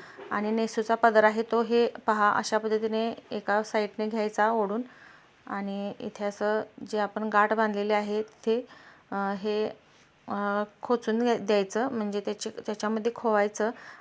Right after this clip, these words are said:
आणि वरून एक, अ, आपण त्याला नाडी बांधायची, म्हणजे ते हलणार नाही.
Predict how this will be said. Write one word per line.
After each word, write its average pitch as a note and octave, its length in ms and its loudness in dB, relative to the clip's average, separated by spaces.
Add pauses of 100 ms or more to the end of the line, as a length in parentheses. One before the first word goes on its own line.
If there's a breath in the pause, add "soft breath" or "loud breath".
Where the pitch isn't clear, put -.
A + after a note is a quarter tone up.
आणि G#3+ 180 0
वरून A3+ 320 2
एक, B3 240 -2
अ, C#4 120 0 (120)
आपण G#3+ 380 0
त्याला G#3+ 200 0
नाडी G#3+ 300 0
बांधायची, A3 440 2
म्हणजे A3 300 -2
ते A#3+ 160 2
हलणार G#3 440 2
नाही. A3 280 0